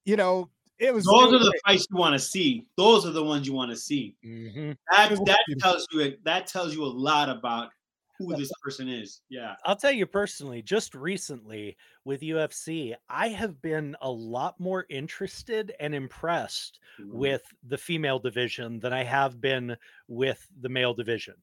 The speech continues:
Speaker 3: Um, the parity in the male division has gotten so rampant that we haven't seen any, I, I just am not seeing the dominant forces, um, like you used to. And I, I just, I have found the, the,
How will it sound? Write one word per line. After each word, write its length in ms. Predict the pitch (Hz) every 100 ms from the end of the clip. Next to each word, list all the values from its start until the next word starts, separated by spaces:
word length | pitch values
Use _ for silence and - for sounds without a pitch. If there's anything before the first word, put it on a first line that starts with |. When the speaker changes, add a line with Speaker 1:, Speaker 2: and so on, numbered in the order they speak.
| _ _ -
Speaker 3:
Um, 560 | 123 127 123 117 113 110 _ _ _ _
the 100 | 123
parity 760 | 131 160 165 175 190 180 180 151
in 120 | 156
the 80 | 156
male 220 | 156 156
division 440 | 151 156 160 170
has 140 | 151 -
gotten 320 | 143 135 123
so 280 | - - 139
rampant 580 | 131 127 143 170 165 -
that 100 | 117
we 120 | 120
haven't 300 | 117 135 131
seen 300 | - 156 120
any, 520 | 113 123 135 131 117 _ - - _ _ _ _ _ _
I, 100 | 156 -
I 60 | 156
just 220 | 156 180
am 80 | 180
not 160 | 170 180
seeing 220 | 185 156
the 80 | 131
dominant 520 | 120 127 143 139 -
forces, 960 | - 127 143 - 147 147 143 - - - -
um, 380 | 123 120 110 113
like 240 | 123 -
you 80 | 123
used 380 | 110 123 - -
to. 300 | 175 165 - - - _
And 500 | 123 131 127 127 123 - -
I, 160 | 160 190
I 60 | 147
just, 340 | 139 180 - -
I 80 | 156
have 120 | 156
found 420 | - 170 175 165
the, 280 | 151 143 131
the, 280 | 117 135 127